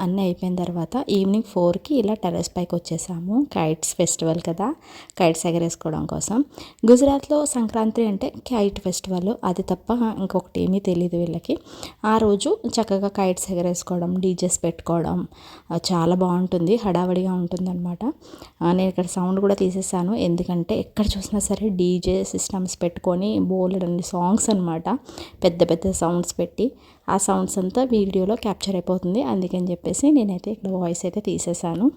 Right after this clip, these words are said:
Especially గుజరాత్లో వచ్చేసి ఈ కైట్ ఫెస్టివల్ అప్పుడు బీచెస్లో కానీ, ఓపెన్ ప్లేసెస్లో కానీ, రన్ ఆఫ్ కచ్ అని ఒక ఫేమస్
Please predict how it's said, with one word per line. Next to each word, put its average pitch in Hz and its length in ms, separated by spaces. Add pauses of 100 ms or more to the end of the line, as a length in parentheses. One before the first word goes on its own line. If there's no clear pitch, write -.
(1600)
Especially 302 500
గుజరాత్లో 233 560
వచ్చేసి 208 580 (160)
ఈ 226 120
కైట్ 214 540
ఫెస్టివల్ 202 440
అప్పుడు 196 340
బీచెస్లో 190 600
కానీ, 180 300
ఓపెన్ 208 400
ప్లేసెస్లో 185 540
కానీ, 180 280
రన్ 185 200
ఆఫ్ 190 200
కచ్ 185 240
అని 196 240
ఒక 214 220
ఫేమస్ 180 440